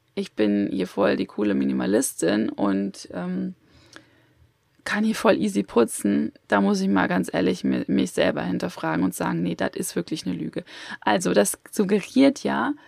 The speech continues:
dass hier alles immer blitzeblank ist. Und hier wirklich, also ich, ich, deswegen, hier belüge ich mich einfach selber. Ja,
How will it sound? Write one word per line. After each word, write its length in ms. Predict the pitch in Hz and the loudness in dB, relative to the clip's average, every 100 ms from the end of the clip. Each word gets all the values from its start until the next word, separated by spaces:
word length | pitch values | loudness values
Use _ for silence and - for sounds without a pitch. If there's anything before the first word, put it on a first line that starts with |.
| - _ _ | -20 _ _
dass 240 | 214 214 - | -2 0 0
hier 240 | 240 - | 0 4
alles 300 | - 226 - | 4 4 4
immer 180 | 220 202 | 2 2
blitzeblank 840 | 214 226 - 240 - 185 - - - | 2 0 0 0 4 4 2 -2 -10
ist. 260 | - - - _ - - - - | -12 -14 -18 _ -20 -20 -20 -4
Und 200 | 185 208 | 0 2
hier 260 | - 247 247 | 6 6 6
wirklich, 340 | 247 220 - | 2 0 2
also 180 | - 104 - - | 2 2 0 -4
ich, 240 | - - - | -8 -6 -6
ich, 180 | - - | -8 -6
deswegen, 480 | 226 254 233 - - - | -2 4 4 4 -2 0
hier 160 | 277 254 | 4 6
belüge 300 | 240 226 220 | 6 4 2
ich 80 | 202 | 0
mich 180 | 196 | -2
einfach 220 | - 165 170 | -2 -2 -2
selber. 380 | 160 151 170 | -2 0 -2
Ja, 420 | - 202 202 254 | -2 2 4 6